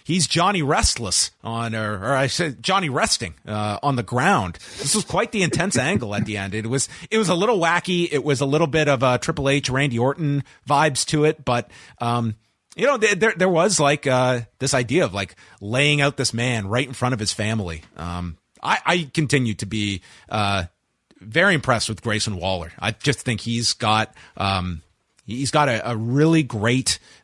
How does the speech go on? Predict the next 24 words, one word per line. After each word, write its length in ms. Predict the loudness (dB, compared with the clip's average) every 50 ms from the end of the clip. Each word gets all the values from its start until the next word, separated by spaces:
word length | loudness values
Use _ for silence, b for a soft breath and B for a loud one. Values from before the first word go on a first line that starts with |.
| b b
uh, 260 | -4 -2 0 0 0 -2
demeanor 540 | 0 0 0 2 2 2 0 0 -2 -6 -8 _ -4
as 400 | -2 0 0 0 0 -2 -2 -4 -4
a 40 | -4
heel 400 | -4 -2 0 0 0 0 -2 -6 -8 -4
on 180 | 0 0 2 2
this 140 | 2 0 2
show. 320 | 2 2 2 0 -2 -4 -4 -2
So 240 | 0 2 2 0 -2 B B B B B B
that 180 | 0 2 2
was 180 | 2 2 0 0
the 80 | 0 0
big 180 | 2 2 2 2
angle. 360 | 2 2 2 2 2 0 2 0
And 320 | 0 0 0 0 -2 -4 B B B B B B B B B B B _ _ _ _ _ _ _ _ -2
on 140 | -2 0 2
Roxanne 380 | 2 2 2 2 2 2 2 2
Perez, 240 | 2 2 2 2 2
she 100 | 0 -2
was 180 | -2 -2 -2
not 180 | 0 2 2 4
on 120 | 2 2 2
the 60 | 0
show, 520 | 0 2 2 2 2 2 0 -2 -4 -8